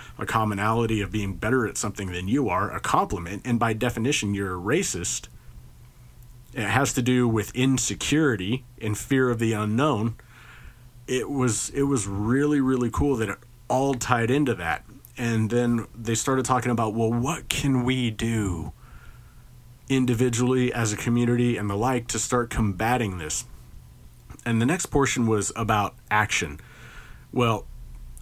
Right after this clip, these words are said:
I liked it because of the fact that the way it went about it, it touched on, again, apparently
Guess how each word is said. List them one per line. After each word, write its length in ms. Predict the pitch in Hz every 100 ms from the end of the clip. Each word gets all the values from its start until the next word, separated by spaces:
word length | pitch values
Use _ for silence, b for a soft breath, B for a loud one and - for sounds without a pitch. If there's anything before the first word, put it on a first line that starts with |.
| - - - -
I 220 | 139 165
liked 460 | 160 147 147 147
it 200 | 151 151 - - - - - - - - - - - - 135
because 600 | 123 120 127 135 135 120
of 200 | 123 110
the 100 | 110
fact 380 | - 120 117 120
that 200 | 104 - - - -
the 140 | 113
way 180 | 113 135
it 100 | 135
went 140 | 135
about 300 | 110 113 113
it, 140 | 107 - - -
it 220 | 113 110
touched 340 | - 135 -
on, 360 | 135 120 110 104
again, 360 | 120 120 113 87 - - - - - B B B B B
apparently 720 | - 87 131 151 147 143 123